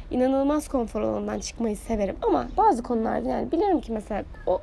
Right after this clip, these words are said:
olay stresliyse, benim sevmediğim bir şeyse, bana iyi enerji vermiyorsa yapmam.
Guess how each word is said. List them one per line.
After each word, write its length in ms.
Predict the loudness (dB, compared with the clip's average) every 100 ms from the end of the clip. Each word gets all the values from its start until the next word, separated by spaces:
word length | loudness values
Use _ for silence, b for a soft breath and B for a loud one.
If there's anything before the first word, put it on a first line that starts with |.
| 0
olay 260 | 2 2
stresliyse, 760 | 0 -2 -2 -2 -2 -2 -2 -6 B B B -4
benim 140 | -2
sevmediğim 640 | -2 0 2 2 0 -2 -4
bir 40 |
şeyse, 400 | -4 -6 -6 -4
bana 160 | -2 -2
iyi 180 | -2
enerji 360 | 0 0 -2 -2
vermiyorsa 480 | 0 0 0 -4 -4
yapmam. 460 | -4 -4 -4 -4